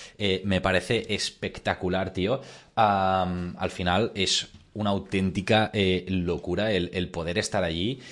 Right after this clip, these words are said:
Y ya no solo por la admiración del talento, sino porque al final yo creo que todos los que estáis, bueno, yo, yo creo no, estoy cien por cien convencido de que hay,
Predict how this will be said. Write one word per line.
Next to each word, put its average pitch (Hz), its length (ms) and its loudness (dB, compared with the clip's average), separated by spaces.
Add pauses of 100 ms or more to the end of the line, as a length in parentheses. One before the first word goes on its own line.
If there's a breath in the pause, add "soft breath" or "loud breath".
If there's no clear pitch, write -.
(140 loud breath)
Y 101 80 -4
ya 104 160 4
no - 100 0
solo 139 320 4
por 104 180 2
la 98 80 2
admiración 98 640 0
del 95 260 0
talento, 92 680 2
sino 98 580 0
porque 92 340 -2
al 95 100 0
final 104 440 -4
yo 101 140 -2
creo 127 200 -4
que 98 280 -4 (560 soft breath)
todos 104 200 4
los 120 140 -4
que 104 60 -6
estáis, 92 260 -4
bueno, 80 300 -8
yo, 80 220 -10
yo 85 160 -4
creo 92 180 -2
no, 82 140 -6
estoy - 300 -10
cien 90 320 -6
por 90 120 -6
cien 87 140 -8
convencido 80 540 -8
de 92 200 -2
que 87 220 -4
hay, 90 280 -2